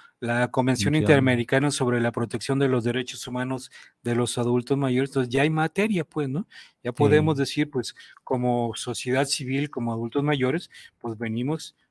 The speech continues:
Speaker 1: no a pedir, sino a exigir que se
Speaker 2: Que se
Speaker 1: cumpla con
Speaker 2: cumpla.
Speaker 1: esto, pues,
Speaker 2: Claro.
Speaker 1: que nos digan, "No hay dinero", no, pues,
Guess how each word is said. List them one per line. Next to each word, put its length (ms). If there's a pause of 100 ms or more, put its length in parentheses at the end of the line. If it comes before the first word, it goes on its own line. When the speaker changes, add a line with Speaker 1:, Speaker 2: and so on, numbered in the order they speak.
(100)
Speaker 1:
no 200
a 120
pedir, 440
sino 300
a 60
exigir 520
que 120
se 160
Speaker 2:
Que 120
se 60
Speaker 1:
cumpla 220
con 100
Speaker 2:
cumpla. 220
Speaker 1:
esto, 260
pues, 280 (180)
Speaker 2:
Claro. 140
Speaker 1:
que 100
nos 120
digan, 280
"No 80
hay 80
dinero", 400
no, 180
pues, 320